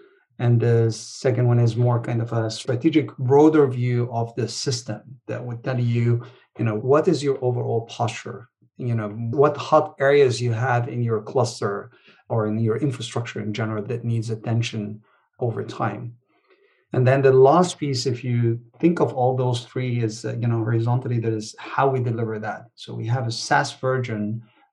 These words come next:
of opa, if you will, that makes it really easy and quick for anyone to realize those values. So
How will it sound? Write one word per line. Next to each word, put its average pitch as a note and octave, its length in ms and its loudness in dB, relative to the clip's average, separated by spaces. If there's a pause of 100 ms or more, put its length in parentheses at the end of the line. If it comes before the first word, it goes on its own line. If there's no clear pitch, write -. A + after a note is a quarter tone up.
of A#2 220 -10
opa, C#3 580 -2
if - 160 -8
you A#2+ 100 -4
will, A2 380 -4 (720)
that A2+ 100 0
makes B2 300 4
it B2+ 160 2
really B2 240 0
easy A#2 600 -2 (400)
and G#2+ 180 -4
quick B2+ 220 4
for A2 480 0
anyone A#2+ 460 4
to A2 560 -4
realize C3 520 6
those G#2+ 220 -4
values. G#2 600 -4 (360)
So G#2+ 680 -2